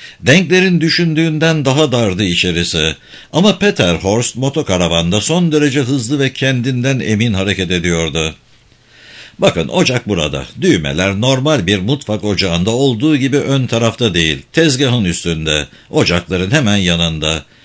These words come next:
Gerçekten de gaz ancak düğmeleri çevirir ve basılı tutarsanız çıkar.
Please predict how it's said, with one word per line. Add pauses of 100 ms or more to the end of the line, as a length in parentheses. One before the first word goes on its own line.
(240)
Gerçekten
de
gaz
ancak
düğmeleri
çevirir
ve
basılı
tutarsanız
çıkar.